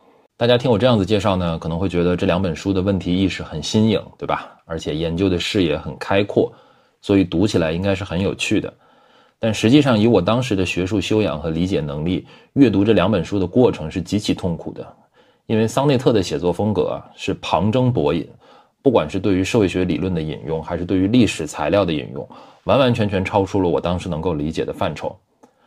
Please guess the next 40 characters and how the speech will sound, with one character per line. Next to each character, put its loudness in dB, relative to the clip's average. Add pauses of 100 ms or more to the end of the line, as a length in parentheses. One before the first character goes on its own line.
(300)
所 4
以 8
这 6
次 -2
在 4
读 -2
这 2
本 2
《没 0
有 4
面 0
目 -2
的 -4
人》 -4
之 -4
前， -6
我 -6
是 -10
抱 4
着 2
一 2
种 -4 (380)
很 -4
复 4
杂 0
的 -8
心 -10
情 -14
啊。 -18 (200)
一 -6
方 0
面 2
我 4
很 -4
期 0
待 6
这 0
个 0
主 -8
题， -12